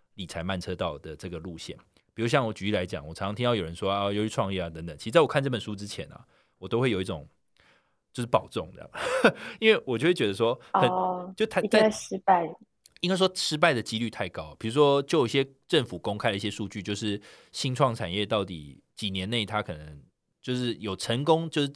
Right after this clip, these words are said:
Speaker 1: 营运超过五年的企业有多少家，然后失败的有几家。那你可以就直接看出来，就说其实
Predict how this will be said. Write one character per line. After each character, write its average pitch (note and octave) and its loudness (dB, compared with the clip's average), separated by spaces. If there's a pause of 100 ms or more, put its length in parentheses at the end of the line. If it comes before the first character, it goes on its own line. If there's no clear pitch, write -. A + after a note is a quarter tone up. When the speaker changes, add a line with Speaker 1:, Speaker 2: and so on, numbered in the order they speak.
(160)
Speaker 1:
营 B2+ -4
运 D#3 2
超 C#3 2
过 C3+ 6
五 G2 0
年 F2 -4
的 F#2 -4
企 A2+ -2
业 G#2 2
有 F2+ -2
多 F#2 -4
少 E2+ -2
家， E2 -8 (300)
然 G2+ -2
后 - 0
失 - -4
败 G#2 4
的 F2 0
有 F2 -2
几 - -12
家。 D#2 -12
那 B2+ 0
你 C3 -2
可 B2 -2
以 A2+ 2
就 - -6
直 B2 -6
接 G2+ -4
看 G#2+ -4
出 A2 -2
来， F#2 0
就 F2 -6
说 G#2+ -4
其 - -10
实 E2+ -10